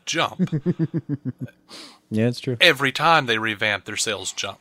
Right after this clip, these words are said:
Speaker 1: So
Speaker 2: That's
Speaker 1: it's
Speaker 2: true.
Speaker 1: not like we're, you know, pe-, the fans are voting with their dollar and saying, "We don't like this." They're saying, "Let's do another revamp. Let's do another one."
Speaker 2: <laughs>
Speaker 1: I don't know.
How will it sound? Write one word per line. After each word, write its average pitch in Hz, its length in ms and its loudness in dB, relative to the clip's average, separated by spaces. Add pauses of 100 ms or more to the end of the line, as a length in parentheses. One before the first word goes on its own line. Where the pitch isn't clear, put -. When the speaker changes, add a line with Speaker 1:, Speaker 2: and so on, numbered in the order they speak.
Speaker 1:
So 147 180 0
Speaker 2:
That's 135 120 2
Speaker 1:
it's 131 80 0
Speaker 2:
true. 107 100 2
Speaker 1:
not 135 260 2
like 113 380 2 (180)
we're, 113 380 2
you 117 120 -4
know, 104 220 0
pe-, - 160 -10
the 110 140 -8
fans 117 320 0
are 107 60 -4
voting 113 300 0
with 107 100 -12
their 107 80 -6
dollar 107 300 2
and 104 120 -8
saying, 104 280 0
"We 110 120 -6
don't 113 180 -2
like 123 300 2
this." 101 340 -8 (460)
They're 131 160 0
saying, 113 360 0 (160)
"Let's 123 260 -2
do 143 140 -2
another 226 220 0
revamp. 107 460 -4 (260)
Let's 135 220 0
do 139 100 -2
another 190 320 0
one." - 320 -4 (180)
Speaker 2:
<laughs> - 40 -12
Speaker 1:
I 120 80 -4
don't - 220 0
know. 113 320 -2